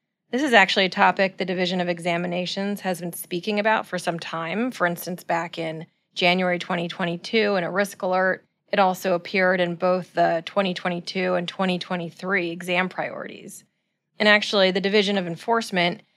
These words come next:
settled a case last September on this topic of calculating management fees in connections with write-downs. And in that settlement, one focus was on the term disposition per the L P A,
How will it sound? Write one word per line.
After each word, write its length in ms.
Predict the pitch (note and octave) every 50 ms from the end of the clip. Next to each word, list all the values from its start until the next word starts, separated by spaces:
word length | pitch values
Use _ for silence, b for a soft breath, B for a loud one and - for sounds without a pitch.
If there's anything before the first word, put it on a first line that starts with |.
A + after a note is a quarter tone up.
| _ _ _ -
settled 360 | - - G3 F#3+ F#3+ G3 F#3+
a 60 | F#3+
case 340 | F#3+ - F3+ F3 E3+ E3 -
last 320 | F#3+ G3 G3+ G#3 G#3 -
September 640 | - E3+ - - - F3 - D#3+ - - - - -
on 140 | F#3+ F#3 F3+
this 180 | F#3 F3 -
topic 460 | - - F3+ E3+ F3 - F#3 F3 - F3+
of 100 | E3+ -
calculating 540 | - - F3+ E3+ - - F#3 F3 F3 F3
management 420 | F3+ F3+ F#3 F3+ E3 D#3+ F3 - -
fees 300 | - F3 E3 E3 E3+ E3
in 100 | D#3+ F3
connections 560 | - - F3 F3+ E3+ F3 - - D#3 D#3+ -
with 160 | E3 E3 -
write-downs. 760 | F#3+ F#3 F3+ F3+ F3+ F#3 D3+ - - - - F#3 F#3+ - - _ _ _ _ _ _ _ _ _ -
And 120 | - G#3 G3+
in 120 | G3 G3
that 260 | G#3 A3 B3 - -
settlement, 560 | - - F3 E3+ E3+ F3 F3 F3 F3+ F3 - G#3
one 220 | G3 F#3+ G3 G3+
focus 480 | F#3+ - G3 F#3 F3+ - F#3+ F#3 - F#3
was 100 | F3+ F#3+
on 160 | F3+ F3+ F3
the 60 | F3
term 480 | E3+ - - F#3+ F#3+ F#3 F3+ F#3 F3+ E3+ _ _ _ _ _ -
disposition 880 | - F#3+ F#3 F#3 - - G3 F3 D#3+ F3+ E3+ - - A3+ A#3+ C#4 D#4+ E4 - -
per 140 | - F#3+
the 160 | F3 F3 F3+ F3
L 120 | F3 E3+
P 220 | - - G3 F3+
A, 360 | E3+ E3 E3+ F3+ G3 A3 A3